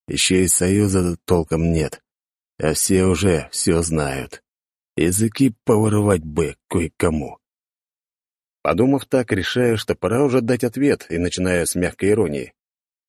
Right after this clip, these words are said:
«Послушайте, мой таинственный друг Иоганн Нагель», перехожу на русский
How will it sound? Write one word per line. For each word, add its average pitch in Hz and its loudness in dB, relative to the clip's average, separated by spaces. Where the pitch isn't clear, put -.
«Послушайте, 147 0
мой 85 0
таинственный 131 0
друг 120 0
Иоганн 95 0
Нагель», 101 -2
перехожу 85 0
на 80 0
русский 104 -2